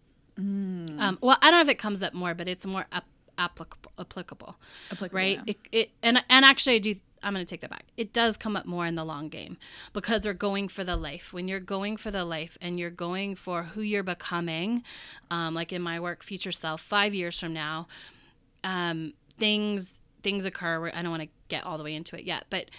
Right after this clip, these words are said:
Speaker 2: th-, that's really what we're talking. Like, are you going for the life? Are you going for the long game? Um,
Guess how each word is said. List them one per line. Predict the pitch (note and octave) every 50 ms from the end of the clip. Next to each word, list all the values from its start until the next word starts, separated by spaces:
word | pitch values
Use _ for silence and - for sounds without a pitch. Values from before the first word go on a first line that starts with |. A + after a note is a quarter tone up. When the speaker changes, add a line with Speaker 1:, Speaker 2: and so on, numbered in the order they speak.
| - - - - - - _ _ _ F#3+
Speaker 2:
th-, | F#3 G#3+ A3+ A3+ -
that's | G3+ A3 A3 A#3+ B3+ A#3+ -
really | A3+ A3 G#3 G3+
what | F#3+ F3+
we're | E3 E3
talking. | - - E3 D#3 - - F#2+ F3 E3+
Like, | F3 F3 F3+ - - - _ -
are | F#3+
you | G3 F#3+
going | - G3+ G#3 A3 A3+
for | A3 - A3
the | G3+ F#3
life? | E3+ F3+ C#3+ D#3+ - - - -
Are | F#3
you | F#3 F#3+
going | F#3 - G#3+ A3 A3 A#3+
for | A#3 - A3+
the | G3 F#3+ F3+
long | E3+ E3 D#3+ E3 E3+ F3 F3+
game? | E3 - D#3+ D3+ A#2+ F#2 G#2 - - - - - - - - - _ _
Um, | F#3+ F#3 F3+ F3 E3+ D#3+ D#3+ D#3+ D3+